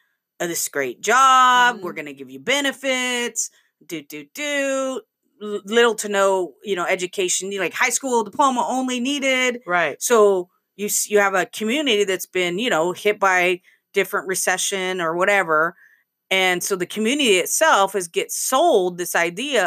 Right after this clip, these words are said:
Speaker 1: of, like, "If we come in here, you're gonna bring all these jobs in." Well, they're not paid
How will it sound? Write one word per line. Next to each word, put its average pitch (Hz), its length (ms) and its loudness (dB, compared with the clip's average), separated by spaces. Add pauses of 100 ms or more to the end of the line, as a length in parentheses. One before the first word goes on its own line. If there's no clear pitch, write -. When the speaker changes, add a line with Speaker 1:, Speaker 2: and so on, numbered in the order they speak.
Speaker 1:
of, 175 160 -4
like, 165 380 0 (380)
"If 170 260 -4
we 220 200 -2
come 202 260 -6
in 233 140 -2
here, 170 360 -2
you're 165 260 -8
gonna 180 160 0
bring 175 180 0
all 170 160 4
these 165 220 -4
jobs 175 460 0
in." 135 380 -6 (320)
Well, 165 500 0 (240)
they're 175 140 -2
not 196 240 4 (100)
paid 180 560 0